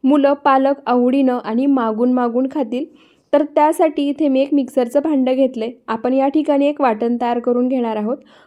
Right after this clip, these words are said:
वाटण तयार करून घेण्यासाठी या ठिकाणी मी पाच ते सहा लसणाच्या पाकळ्या घेतल्या आहेत. तर इथे मी लसूण घेतलाय, त्याची पाकळी थोडीशी जाड आहे. जर तुम्ही घेतलेला लसूण लहान असेल,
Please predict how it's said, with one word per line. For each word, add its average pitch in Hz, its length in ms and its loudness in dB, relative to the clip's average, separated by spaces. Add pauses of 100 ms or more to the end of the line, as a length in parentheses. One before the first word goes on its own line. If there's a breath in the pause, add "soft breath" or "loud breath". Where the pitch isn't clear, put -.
(120 soft breath)
वाटण 269 400 4
तयार 320 180 0
करून 320 280 0
घेण्यासाठी 294 540 0
या 262 120 0
ठिकाणी 254 420 -2
मी 233 180 -2 (180)
पाच 233 320 0
ते 269 100 2
सहा 277 240 0
लसणाच्या 269 460 -2
पाकळ्या 247 340 -2
घेतल्या 254 340 -2
आहेत. 240 140 -4 (420 soft breath)
तर 294 80 4
इथे 311 260 2
मी 339 160 2
लसूण 311 320 2
घेतलाय, 294 400 0
त्याची 254 280 -4
पाकळी 277 420 -2
थोडीशी 262 440 -2
जाड 277 260 2
आहे. 262 200 0 (340 loud breath)
जर 277 220 4
तुम्ही 294 220 2
घेतलेला 294 380 0
लसूण 285 360 0
लहान 262 340 -2
असेल, 240 360 -4